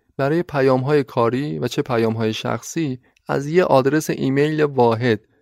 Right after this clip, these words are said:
که همون ایمیل شخصیش بوده، از همون استفاده می‌کرده. تازه سروری هم که استفاده می‌کرد، یه سرور کاملاً شخصی بود.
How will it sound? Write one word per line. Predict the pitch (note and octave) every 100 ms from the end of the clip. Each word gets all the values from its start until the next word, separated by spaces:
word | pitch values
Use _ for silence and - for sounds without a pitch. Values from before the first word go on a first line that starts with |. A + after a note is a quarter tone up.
| -
که | C#3
همون | C#3+ D#3
ایمیل | - C3+ C#3+ C3+ A2+
شخصیش | - A#2+ A#2+ C3 B2
بوده، | C3 C#3 E3 D3 C3+
از | C#3 -
همون | F#3 F3+ A#2+
استفاده | G#2+ A2 A2+ G#2+ G#2
می‌کرده. | G#2 G2+ G#2 G#2 A#2+ A#2+ _ _ _ _ -
تازه | C3+ C3+ E3+
سروری | - C#3 C#3 D#3+ E3
هم | C3+ B2
که | B2+ A#2
استفاده | A#2 B2+ A#2+ A#2+
می‌کرد، | A#2+ B2 D3+ E3 F3 _ _ _
یه | F3
سرور | F3+ - D3 C#3+ E3+ E3+
کاملاً | - B2+ A#2 A2 A2 A#2
شخصی | - G#2+ - - B2+
بود. | A2 G#2+ A#2 -